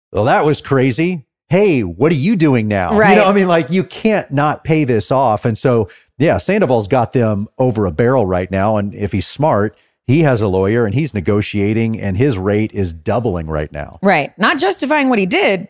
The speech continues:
Speaker 2: just saying he has
Speaker 1: No.
Speaker 2: leverage.
Speaker 1: I mean, good or bad, he has leverage on this story. If they're gonna use it,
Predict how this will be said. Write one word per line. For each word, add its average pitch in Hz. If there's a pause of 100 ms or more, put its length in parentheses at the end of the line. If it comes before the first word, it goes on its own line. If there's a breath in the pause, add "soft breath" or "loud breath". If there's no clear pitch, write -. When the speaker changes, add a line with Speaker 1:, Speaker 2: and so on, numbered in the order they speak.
Speaker 2:
just 202
saying 202
he 131
has 226
Speaker 1:
No. 165
Speaker 2:
leverage. 180
Speaker 1:
I 139
mean, 131 (100)
good 156
or 147
bad, 127
he 143
has 143
leverage 120
on 104
this 107
story. 92
If 104
they're 170
gonna 180
use 151
it, 226